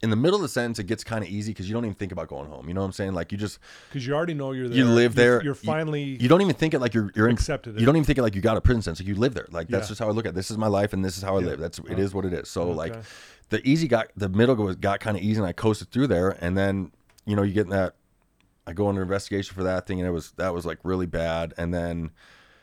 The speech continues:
Speaker 1: you know, by the time I s-, I start running stuff, though, it's like I'm getting in big trouble and now going to maximum security. But when I was younger, like,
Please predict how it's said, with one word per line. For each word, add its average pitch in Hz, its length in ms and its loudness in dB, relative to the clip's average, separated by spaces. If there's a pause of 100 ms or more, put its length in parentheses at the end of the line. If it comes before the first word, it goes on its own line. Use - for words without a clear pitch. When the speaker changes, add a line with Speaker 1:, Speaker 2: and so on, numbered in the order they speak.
(760)
Speaker 1:
you 104 60 -4
know, 98 120 4
by 92 160 2
the 90 60 -2
time 110 200 0
I 98 60 2
s-, - 180 -8 (180)
I 95 100 -4
start 92 220 -2
running 104 200 0
stuff, - 240 -6
though, 80 100 -6
it's 78 140 -10
like 78 80 -10
I'm 80 200 -10 (200)
getting 95 180 -6
in 82 160 -8 (540)
big 80 180 -10
trouble 113 420 -6
and 76 100 -12
now 78 160 -8
going 80 160 -8
to 76 40 -12
maximum 76 320 -12
security. - 400 -10 (600)
But 120 200 0
when 98 120 -2
I 87 60 0
was 80 160 -6
younger, 110 280 0
like, 76 280 -4